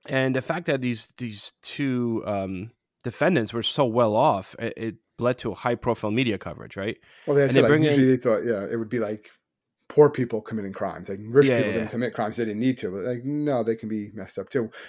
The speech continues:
Speaker 2: And they actually, they're, um, they were so rich, Loeb's family re-, uh, had Clarence Darrow, which we're gonna
Speaker 1: Yep.
Speaker 2: hear about a couple other of these trials. He was actually the defense attorney.
Speaker 1: Yeah, Clarence Darrow, guys, is the, and I think we did a podcast on this, the Scopes Monkey trial.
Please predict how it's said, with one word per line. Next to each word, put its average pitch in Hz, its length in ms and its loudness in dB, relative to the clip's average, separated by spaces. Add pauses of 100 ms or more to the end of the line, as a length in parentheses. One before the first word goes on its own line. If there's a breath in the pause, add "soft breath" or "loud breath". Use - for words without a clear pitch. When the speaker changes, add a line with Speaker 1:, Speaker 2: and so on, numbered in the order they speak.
Speaker 2:
And 131 100 2
they - 20 6
actually, 151 320 2
they're, 123 320 4
um, 107 460 0
they 131 80 4
were 127 80 2
so 131 160 -2
rich, 131 380 0 (120)
Loeb's 139 260 2
family 127 360 0
re-, 107 180 -4
uh, 110 180 -6
had 110 200 -4
Clarence 120 320 -4
Darrow, 113 460 -2 (180)
which - 140 -18
we're 98 80 -10
gonna 120 80 -4
Speaker 1:
Yep. - 80 2
Speaker 2:
hear 113 60 4
about 95 160 -4
a - 40 -10
couple 107 240 -4
other 113 120 -2
of 92 40 -10
these 101 160 -12
trials. 87 300 -8 (180 loud breath)
He 131 100 -4
was 135 140 0
actually 110 280 -2
the 107 40 2
defense 120 420 -6
attorney. - 340 -16 (680 soft breath)
Speaker 1:
Yeah, 156 100 4
Clarence 185 320 2
Darrow, 135 260 4
guys, 113 320 0
is 107 140 -8
the, 104 400 -6
and 117 240 -8
I 117 120 -6
think 185 160 -6
we 117 80 0
did 101 100 -6
a 95 40 -6
podcast 104 380 -6
on 98 80 -4
this, 95 160 -6
the 110 140 -6
Scopes - 400 -2
Monkey 117 220 0
trial. 147 380 2